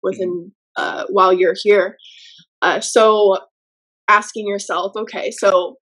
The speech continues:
Speaker 1: um, it, when you're embodying this role of being a soul coach, now what does that mean to you? Let's say that I'm a soul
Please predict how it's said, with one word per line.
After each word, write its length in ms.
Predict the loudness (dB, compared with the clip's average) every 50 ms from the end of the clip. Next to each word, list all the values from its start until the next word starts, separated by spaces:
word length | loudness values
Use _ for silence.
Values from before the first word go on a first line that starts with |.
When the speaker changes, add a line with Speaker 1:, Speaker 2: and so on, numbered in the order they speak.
| _ -20 _ _
Speaker 1:
um, 240 | 0 0 0 -2 -4 -12 _ -4 -2
it, 180 | -2 -2 -2 -4
when 160 | -6 -4 -4
you're 140 | -2 -2 0
embodying 640 | -2 -2 -2 -2 0 0 0 0 -2 -6 -6 -6
this 180 | -6 -6 -6 -6 -10 -2 0
role 340 | 2 2 2 2 2 0 0
of 100 | -2 -2 _
being 200 | -4 -4 -4 -4
a 80 | -8
soul 420 | -10 -12 -10 -6 -4 -4 -4 -4 -6 -6 -6
coach, 260 | -6 -6 -4 -6 -6 -4
now 180 | -2 0 0 4
what 220 | 4 4 2 2
does 200 | 0 -4 -4 0 0
that 240 | 2 2 2 2 0
mean 360 | -6 -4 -2 -2 -2 -2 -4 -8
to 140 | -8 -10 -10
you? 360 | -10 -6 -6 -6 -6 -8 -10 -16 _ _ _ _ _
Let's 260 | 4 4 4 4 0
say 140 | 0 0 2
that 180 | 2 0 2 2 2
I'm 200 | 2 2 0 -4
a 40 |
soul 340 | -8 -8 -6 -4 -4 -4 -4